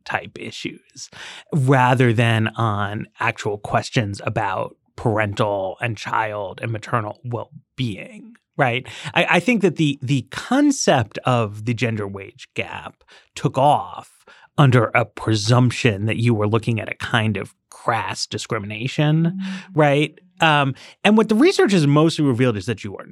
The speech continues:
Speaker 1: not, in fact, seeing that. And then we have a lot of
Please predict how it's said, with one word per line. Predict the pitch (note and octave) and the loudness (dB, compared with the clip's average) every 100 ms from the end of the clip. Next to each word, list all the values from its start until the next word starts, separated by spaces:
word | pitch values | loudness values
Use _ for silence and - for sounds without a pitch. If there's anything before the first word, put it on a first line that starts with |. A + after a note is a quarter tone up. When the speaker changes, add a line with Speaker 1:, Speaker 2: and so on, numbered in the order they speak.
| - | -16
Speaker 1:
not, | A2 A2+ D3 F3+ - - | -10 -4 -2 -2 -4 -2
in | F#3 | -2
fact, | F3 G3 E3+ F#3 F#3+ - - _ _ - | 0 -2 -4 -6 -10 -20 -20 _ _ -20
seeing | - G3+ G3+ G#3 G#3 | -6 -2 0 0 2
that. | A3+ A#3 C#4 _ _ - - _ _ | 0 -2 -8 _ _ -20 -20 _ _
And | C4 | 2
then | F#4+ | 4
we | F4+ | 4
have | E4+ G4+ G#4 | 4 2 4
a | |
lot | G3+ C#3+ E3+ G#3+ | 4 4 4 4
of | F#3+ | 2